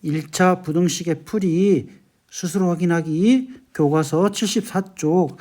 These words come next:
함께 풀어보는 시간 갖도록 하겠습니다. 오늘도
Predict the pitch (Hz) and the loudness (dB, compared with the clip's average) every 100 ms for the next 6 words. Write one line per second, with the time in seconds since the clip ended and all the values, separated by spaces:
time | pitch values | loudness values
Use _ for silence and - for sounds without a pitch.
0 | - - 160 165 156 147 196 226 220 - | -20 -8 -6 -4 0 2 4 4 0 -4
1 | 185 165 165 175 185 185 135 143 175 185 | -2 0 2 0 0 -2 -2 -2 -2 -2
2 | 151 175 - 165 156 139 123 175 240 - | -2 -4 -4 -4 -4 -4 -2 0 0 -2
3 | - - _ 147 139 139 143 180 240 | -20 -20 _ -2 0 0 0 0 0